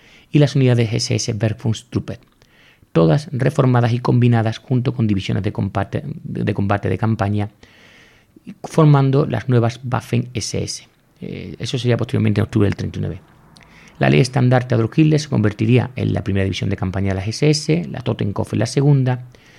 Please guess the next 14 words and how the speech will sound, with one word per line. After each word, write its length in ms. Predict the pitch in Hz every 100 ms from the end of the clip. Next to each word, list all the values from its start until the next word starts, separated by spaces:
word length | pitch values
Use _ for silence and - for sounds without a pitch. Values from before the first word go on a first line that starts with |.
| - - _ -
y 120 | 160
además, 480 | 156 151 143 147 -
eh, 360 | - - - - - - - -
de 240 | 120 113
los 160 | 107 101
grupos 280 | 123 127 107
de 80 | 107
exterminio 520 | - 104 139 120 -
de 120 | 107
las 240 | 110 90 -
Einsatzgruppen, 800 | 104 113 - 101 107 151 151 190 - - _
o 160 | - -
acción 300 | 95 - 110
especial 500 | 104 107 - 131